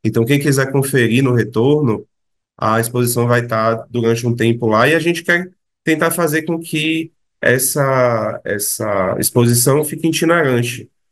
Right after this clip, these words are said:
né? Então, ah, só quando a gente voltar que a gente vai ver o que foi que aconteceu de, de conexão lá, né, pra gente poder, eh, definir quais são os próximos planos. Mas eu quero que a exposição rode para além de Patos e pra Salvador também e, e pra outras cidades aqui da região do Triângulo Mineiro.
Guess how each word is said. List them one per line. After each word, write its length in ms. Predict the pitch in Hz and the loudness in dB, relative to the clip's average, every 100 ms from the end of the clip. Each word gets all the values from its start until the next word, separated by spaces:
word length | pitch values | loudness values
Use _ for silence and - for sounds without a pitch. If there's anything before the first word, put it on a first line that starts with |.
| _ | _
né? 380 | - 113 135 170 | -2 0 0 -2
Então, 760 | 123 120 127 127 143 135 113 - _ _ _ _ - - | -4 0 2 4 4 4 2 -2 _ _ _ _ -20 -8
ah, 280 | 57 - - | -4 -4 0
só 200 | - 143 | 2 2
quando 180 | 185 180 | 4 2
a 20 | |
gente 160 | 180 | 2
voltar 340 | 180 160 151 151 | 2 0 2 0
que 60 | |
a 20 | 160 | -2
gente 160 | 151 | -4
vai 180 | 156 165 | -2 0
ver 120 | 127 | 0
o 40 | 123 | -2
que 120 | 131 | 0
foi 200 | 151 156 | 2 2
que 240 | 160 143 - - | 0 -8 -10 -4
aconteceu 580 | 117 131 127 120 127 120 | -2 0 0 2 0 0
de, 100 | 117 123 | -4 -6
de 400 | 113 110 110 98 - | -4 -2 -2 -4 -4
conexão 600 | 120 113 113 - 127 123 120 | 0 2 2 0 2 2 2
lá, 380 | 117 127 185 - _ _ _ - | 2 0 -4 -10 _ _ _ -6
né, 220 | 113 117 | -2 -2
pra 220 | 135 127 | -2 -2
gente 260 | 110 113 - | -2 -6 -8
poder, 840 | - 110 107 104 104 101 98 95 - _ _ - | -8 -6 -2 -2 -2 -2 -2 -4 -10 _ _ -4
eh, 100 | 104 | 0
definir 480 | 104 117 120 127 123 | 2 2 2 0 2
quais 160 | 135 135 | 0 0
são 100 | 143 | 0
os 80 | |
próximos 380 | 143 143 175 190 | 0 0 0 0
planos. 200 | 117 104 | -2 0
Mas 160 | 107 117 | 0 2
eu 80 | 147 | 2
quero 220 | 143 143 | 0 0
que 100 | 165 | 0
a 80 | 147 | -2
exposição 600 | 147 151 147 147 151 151 | 0 -2 -2 0 2 4
rode 400 | 127 131 147 147 _ _ | 4 2 -2 -10 _ _
para 220 | 135 139 | 0 2
além 160 | 139 156 | 2 -2
de 80 | 175 | -4
Patos 640 | 180 120 135 151 - 120 | -2 0 0 -2 -4 -8
e 40 | 123 | -6
pra 140 | 135 | -4
Salvador 480 | 139 127 127 117 120 | -2 0 0 0 0
também 440 | 120 110 107 123 | 0 2 4 4
e, 20 | |
e 260 | 123 120 117 | 2 0 -2
pra 120 | 120 | 0
outras 180 | 123 127 | 0 -2
cidades 340 | 120 110 110 | 0 0 0
aqui 160 | 117 117 | -2 -2
da 80 | 107 | 0
região 320 | 110 104 104 | 0 0 -2
do 60 | 104 | -2
Triângulo 260 | 101 101 | -2 0
Mineiro. 560 | 104 101 101 107 131 | 0 0 2 2 2